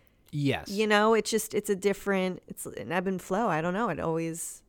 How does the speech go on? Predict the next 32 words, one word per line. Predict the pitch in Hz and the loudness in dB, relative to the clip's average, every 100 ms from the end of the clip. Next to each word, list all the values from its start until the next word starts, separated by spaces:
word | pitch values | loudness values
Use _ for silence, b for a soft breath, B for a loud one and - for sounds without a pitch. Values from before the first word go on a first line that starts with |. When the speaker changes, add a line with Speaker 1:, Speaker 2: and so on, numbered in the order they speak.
| _ | _
Speaker 1:
You | - 127 | -2 2
have | 139 | 2
to | - | 2
really | 110 110 131 131 | -4 0 2 4
be | 123 | 4
in | 117 | 4
the | |
mood | 113 110 | 4 2
to | 101 | 0
sit | - - 120 | -6 -4 -4
down | - 107 110 110 110 110 - _ _ _ - | 0 2 2 2 0 -4 -10 _ _ _ -6
and | 107 101 | -4 -2
watch. | 98 107 107 - b b b - | 0 2 2 -2 b b b -2
I | 123 | 0
watched | 139 151 - | 2 2 0
The | 127 | -4
Survivor, | - 110 95 95 107 123 160 180 185 190 180 _ _ _ _ _ _ | 0 -2 0 -2 0 -2 0 2 2 0 -4 _ _ _ _ _ _
um, | 110 110 107 104 104 | -2 0 0 -2 -2
about | 98 113 | 0 0
a | 104 | 0
Holocaust | 107 117 131 127 - | -2 -2 -2 -4 -4
survivor. | 127 127 131 135 131 _ _ _ - | -2 0 0 -2 -2 _ _ _ -10
Speaker 2:
Oh, | 214 247 | -8 -4
Speaker 1:
And | 247 110 | -2 0
Speaker 2:
how | 113 | 2
was | |
Speaker 1:
Ben | 117 117 | 2 2
Speaker 2:
that? | 110 | 0
Speaker 1:
Foster | 117 110 113 - 127 127 127 | 0 0 0 -2 0 0 -4
played | - 117 110 | -2 -2 -2
this | 104 | -6
boxer. | - - 101 - - 127 | -8 -8 -8 -6 -4 -2